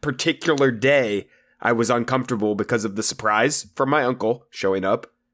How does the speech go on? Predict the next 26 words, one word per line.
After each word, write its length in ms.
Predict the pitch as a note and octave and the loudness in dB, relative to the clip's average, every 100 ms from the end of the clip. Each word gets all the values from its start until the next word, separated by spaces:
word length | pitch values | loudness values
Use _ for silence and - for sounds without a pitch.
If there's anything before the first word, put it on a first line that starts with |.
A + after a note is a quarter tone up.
| _ _ _ _ _ _ - | _ _ _ _ _ _ -10
and, 640 | G2+ G#2 G#2+ G#2+ G#2+ G2 - _ | -4 0 0 0 -2 -6 -10 _
you 160 | F#2+ G#2+ | -4 -2
know, 140 | G#2 | -2
trying 300 | G#2+ A#2+ A#2 | -2 0 0
to 60 | A2+ | 2
make 200 | A2+ A#2 | 0 0
it 80 | A2+ | -4
a 40 | |
perfect 420 | - G#2 F#2+ F2 | -4 -4 -4 -2
day. 200 | B2+ A#2 | -2 0
So 180 | - G#2 | -2 -2
he 60 | G2 | -2
was 100 | F#2+ | -4
uncomfortable 540 | G2 G#2 G#2+ G2+ G#2 | -2 -2 -4 -2 -2
and 200 | F#2+ F#2 - | -2 -6 -6
maybe 220 | G#2 G2 | -4 -4
not 180 | F#2+ F2+ | -4 -4
acting 280 | E2+ - D#2+ | -4 -6 -10
like 160 | D#2 | -10
himself, 380 | C#2 - D#2+ E2 - - | -8 -8 -8 -12 -14 -10
which 160 | - F2 | -6 -6
is 120 | E2 | -4
what 280 | F2+ F2+ - _ - | -2 -4 -4 _ -14
Uncle 220 | F2 D#2+ | -12 -10
Joe 220 | D2 D#2 | -10 -10
saw. 320 | D2 C#2+ - | -8 -10 -10